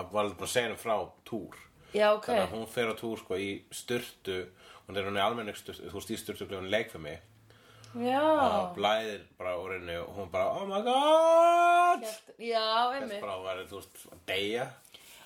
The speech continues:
Speaker 2: Það eru sumar stelpur, eða þú veist, ég held að sé alveg einhverja sem lenda í því,
Speaker 1: Mhm.
Speaker 2: af því þeir vita ekki
Speaker 1: Sem bara fá ekki, fá, hafa ekkert heyrt um túr, aðra að fara á túr.
Speaker 2: Já.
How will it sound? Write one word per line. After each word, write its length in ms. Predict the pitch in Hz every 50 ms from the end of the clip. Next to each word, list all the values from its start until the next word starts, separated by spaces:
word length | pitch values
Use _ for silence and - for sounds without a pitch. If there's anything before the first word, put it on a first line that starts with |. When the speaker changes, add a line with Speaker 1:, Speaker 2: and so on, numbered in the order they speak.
| -
Speaker 2:
Það 220 | - - - 302 302 349
eru 140 | 403 403 285 226
sumar 240 | 269 277 262 247
stelpur, 400 | 247 - 285 - - - 226 208 - -
eða 140 | - 233 240 240
þú 80 | 247
veist, 140 | 240 240 -
ég 180 | 139 139 254 269
held 220 | 320 330 320 -
að 80 | 240 226
sé 140 | 233 294 269
alveg 160 | 226 202 190 208
einhverja 240 | 208 - 269 285 277
sem 120 | 302 320
lenda 260 | 330 349 339 339 370
í 80 | 370 370
því, 180 | 370 311 226 196 - - -
Speaker 1:
Mhm. 300 | 107 98 95 101 214 226
Speaker 2:
af 100 | 226 226
því 100 | 240 233
þeir 140 | 247 240 233
vita 220 | 247 269 262 269
ekki 300 | 233 202 240 240 226 -
Speaker 1:
Sem 140 | - - 104
bara 240 | 101 - - 107 101
fá 120 | - 120 113 95 113
ekki, 200 | 123 107 87 90
fá, 120 | - 95 - - - - - - - -
hafa 180 | - 104 104 104
ekkert 140 | - - -
heyrt 280 | 117 123 127 - -
um 100 | 120 110
túr, 260 | - - 131 139 151 147
aðra 220 | 135 135 135 131 131
að 40 | 131
fara 140 | 135 127
á 40 | 127
túr. 220 | - 160 104 - - - - _ _ -
Speaker 2:
Já. 520 | 208 202 202 196 196 190 190 185 190 185